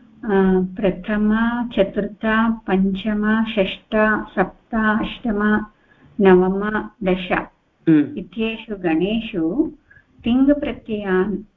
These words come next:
Speaker 1: निमित्तीकृत्य अङ्गम् इत्युक्ते कार्यक्षेत्रम् अस्ति।
Speaker 2: हम्म।
Speaker 1: धातुः, अ, प्लस् विकरणप्रत्ययः।
Speaker 2: हम्म।
Speaker 1: चुरादिगणे धातुः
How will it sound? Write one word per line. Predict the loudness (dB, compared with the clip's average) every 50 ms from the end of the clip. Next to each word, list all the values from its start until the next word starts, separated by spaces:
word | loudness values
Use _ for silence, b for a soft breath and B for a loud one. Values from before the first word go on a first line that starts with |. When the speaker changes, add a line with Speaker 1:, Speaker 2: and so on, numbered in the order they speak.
| _ _ -8 -4
Speaker 1:
निमित्तीकृत्य | -2 -2 0 -2 -4 -6 -8 -6 -4 -4 -4 -6 -8 -10 -10 -10 -12 -12 -6 -2 2 2 2 2 0 -4 -6 -2
अङ्गम् | 0 0 0 0 -2 -4 -4 -4 -6 -10 -16 _ _ _ _ _ -10 -8
इत्युक्ते | -8 -6 -6 -8 -10 -8 -4 -2 -2
कार्यक्षेत्रम् | -2 -2 -2 0 0 0 0 -2 -4 -6 _ -14 -10 -4 -2 -2 -2 -4 -8 -6 -2 0 2 4 2 2 0 -2 -12 _ -8
अस्ति। | -8 -8 -8 -8 -6 -6 -6 -6 -6 -12 _ _ _ _ _ _ _ -2
Speaker 2:
हम्म। | -2 0 0 0 -2 -2
Speaker 1:
धातुः, | 0 2 2 2 2 2 -2 -8 -16 -18 -16 -8 -2 0 0 0 -2 -6 _ _ _ _ _ _ _ _ _ -8
अ, | -8 -4 -4 -4 -2 -2 0 0 -2 -2 -4 -6 _ _ _ -6
प्लस् | -2 -2 0 0 -2 -4 -2
विकरणप्रत्ययः। | -2 -2 -2 0 -2 -2 -2 -2 -4 -4 -2 -2 -2 -2 -4 -10 -6 -4 -4 -4 -2 0 2 2 2 2 0 -2 _ _ _ 2 4
Speaker 2:
हम्म। | 4 4 4 2 0
Speaker 1:
चुरादिगणे | -2 -6 -10 -4 0 0 0 2 0 -2 -2 -4 -10 -16 -12 -6 -4 -2 2 2 2 2 2 -2 -4 -6 _ _ -12 -10
धातुः | -8 -2 0 2 4 2 2 0 -2 -6 -6 -4 -2 0 2 2 2 2